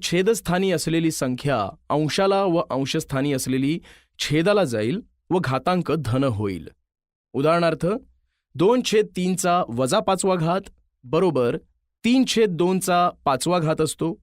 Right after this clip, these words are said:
किंवा नऊ छेद दहाचा वजा सहावा घात बरोबर दहा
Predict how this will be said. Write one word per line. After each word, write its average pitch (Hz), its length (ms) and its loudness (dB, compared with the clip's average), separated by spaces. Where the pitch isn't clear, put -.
किंवा 208 280 2
नऊ 214 300 2
छेद 240 220 2
दहाचा 180 560 2
वजा 131 340 0
सहावा 170 400 2
घात 147 400 -2
बरोबर 127 580 0
दहा 165 280 2